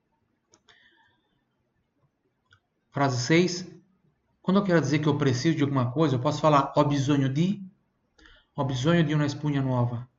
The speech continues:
Ho bisogno di. Mas também é muito usado falar assim, ó, "mi serve". "Mi serve una spugna nuova". "Mi serve una spugna nuova". Preciso de uma esponja nova. Ok?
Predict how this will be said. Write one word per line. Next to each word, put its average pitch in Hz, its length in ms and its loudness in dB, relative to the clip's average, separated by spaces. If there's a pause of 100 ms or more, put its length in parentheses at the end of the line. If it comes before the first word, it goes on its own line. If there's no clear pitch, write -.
(1300)
Ho 131 100 -4
bisogno 131 340 -2
di. 120 220 -2 (140)
Mas 160 180 0
também 175 300 2
é 165 40 4
muito 202 280 6
usado 156 440 0 (540)
falar 156 220 0
assim, 160 180 -2
ó, 123 220 0
"mi 156 100 0
serve". 131 580 -2 (760)
"Mi 151 120 2
serve 139 300 2
una 151 140 2
spugna 180 280 -2
nuova". 139 460 0 (480)
"Mi 151 140 0
serve 139 480 0
una 147 180 -2
spugna 151 380 -2
nuova". 120 420 -2 (960)
Preciso 131 400 -4
de 139 80 -6
uma 143 120 -6
esponja 143 460 -8
nova. 123 400 -4 (520)
Ok? 143 480 -6